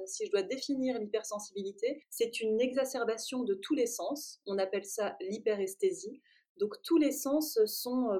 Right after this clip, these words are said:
beaucoup plus, euh, réceptifs que chez les personnes qui ne sont pas hypersensibles. Ce qui peut provoquer, euh, aussi bien des choses formidables du point de vue créativité, une fois de plus, mais aussi de grandes souffrances quand on ne supporte pas, par exemple, les bruits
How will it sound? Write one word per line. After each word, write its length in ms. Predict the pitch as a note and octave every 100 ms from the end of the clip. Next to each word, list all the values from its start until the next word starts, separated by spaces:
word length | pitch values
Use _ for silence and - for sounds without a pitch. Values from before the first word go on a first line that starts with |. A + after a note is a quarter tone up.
| F3+
beaucoup 280 | D4 D4+ -
plus, 360 | - B3 B3 A#3
euh, 240 | G3+ G3 - - -
réceptifs 720 | G3 D4 D4 D4+ - D4+ D4+
que 300 | - A3+ C4
chez 140 | - G3
les 100 | F#3
personnes 320 | F#3 A#3+ B3+
qui 120 | B3
ne 60 | G#3
sont 220 | - G3
pas 200 | A3+ A3+
hypersensibles. 880 | G#3 G3+ F#3+ F#3 - - A#3 G#3+ - _ _ _ _ -
Ce 120 | B3
qui 260 | B3 - -
peut 140 | A3
provoquer, 680 | - G#3+ F#3+ F#3+ A#3 A#3 G3+
euh, 560 | F3+ F3 E3+ E3+ - -
aussi 320 | B3 B3 A3
bien 180 | G#3+ A3
des 80 | G#3
choses 340 | - G3+ F3+ F3 F3
formidables 720 | B3+ A#3 G#3 F3+ G3 F#3+ F3
du 120 | E3+
point 160 | - F#3
de 100 | F3
vue 140 | G#3
créativité, 560 | G3+ F3+ - F#3 F#3+ F#3+
une 100 | F#3
fois 120 | E3
de 80 | -
plus, 300 | G#3+ C4+ - - _ - G3+
mais 180 | F#3+
aussi 200 | G3+ C#4+
de 100 | G#3+
grandes 280 | F#3 F3+ A#3
souffrances 640 | - G#3+ - G#3+ B3+ C#4
quand 200 | - G3+
on 60 | G3
ne 100 | F#3
supporte 500 | - B3+ A#3+ A#3 G#3
pas, 220 | G#3 G#3+
par 180 | G3+ F3
exemple, 300 | F3 G3+ G3+
les 120 | F3+
bruits 360 | F#3+ F3+ G#3+